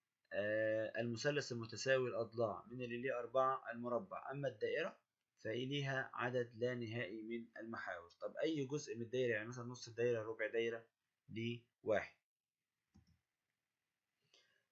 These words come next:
صورة قطعة مستقيمة بالانعكاس هي قطعة مستقيمة موازية لها ومساوية لها في الطول. ما احنا قلنا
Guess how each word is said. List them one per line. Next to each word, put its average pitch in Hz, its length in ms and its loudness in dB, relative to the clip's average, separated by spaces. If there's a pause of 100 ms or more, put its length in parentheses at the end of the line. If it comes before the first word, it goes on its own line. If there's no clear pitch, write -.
(140)
صورة 185 260 2
قطعة 175 320 0
مستقيمة 135 460 -2
بالانعكاس 131 720 0
هي 123 80 4
قطعة 135 340 2
مستقيمة 120 460 -4
موازية 120 440 0
لها 135 160 2
ومساوية 113 400 -2
لها 127 100 -2
في - 80 -16
الطول. 127 380 -8
ما 95 60 -10
احنا - 200 -8
قلنا 123 300 4